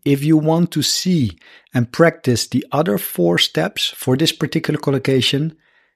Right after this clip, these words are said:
check out the transcript or do something else, but I will tell you about that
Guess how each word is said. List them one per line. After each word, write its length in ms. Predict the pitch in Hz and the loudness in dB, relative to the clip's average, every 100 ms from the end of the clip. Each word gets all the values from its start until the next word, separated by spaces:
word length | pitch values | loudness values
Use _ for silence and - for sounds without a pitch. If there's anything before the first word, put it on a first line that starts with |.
| _ - | _ -2
check 240 | 147 135 | 2 2
out 140 | 156 - | 2 0
the 40 | |
transcript 720 | - 151 165 - - 175 - _ _ _ _ | -2 0 0 -2 -4 -4 -6 _ _ _ _
or 600 | - 151 180 214 240 262 233 - - | 4 6 8 6 4 4 2 -2 0
do 160 | 135 | 2
something 420 | 131 139 135 135 | 4 2 2 2
else, 500 | 131 185 262 - - - _ - | 2 2 -2 -8 -14 -18 _ -4
but 100 | 127 | 0
I 40 | |
will 120 | 120 | 2
tell 240 | 117 123 120 | 2 2 4
you 160 | 123 | 4
about 340 | 120 113 113 113 | 2 2 -2 0
that 340 | 131 156 - | -2 -4 -8